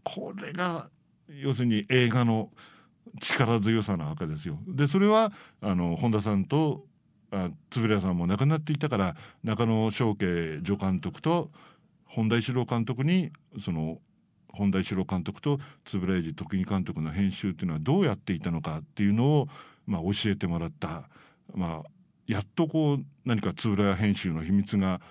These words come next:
突き止められたような気がするんだけど、まあ、ゴジラというのはもう大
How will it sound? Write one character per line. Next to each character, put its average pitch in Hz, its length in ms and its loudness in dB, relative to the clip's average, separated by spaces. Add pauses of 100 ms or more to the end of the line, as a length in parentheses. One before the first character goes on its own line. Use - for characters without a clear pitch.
(360)
突 - 180 -8
き - 20 -20
止 165 100 2
め 165 100 2
ら 160 140 4
れ 120 60 0
た 101 100 -2
よ 85 60 0
う 82 40 -2
な 82 220 -2
気 92 200 -2
が 85 120 -4
す - 120 -4
る 113 120 2
ん 127 80 2
だ 82 100 -2
け 78 80 -8
ど、 85 220 -2 (280)
ま 110 140 -2
あ、 101 40 0
ゴ 113 220 2
ジ 113 140 0
ラ 113 120 2
と 110 140 -4
い 120 100 0
う 123 60 -4
の 117 100 -2
は 117 100 0
も 123 120 0
う 123 40 -4
大 104 220 -2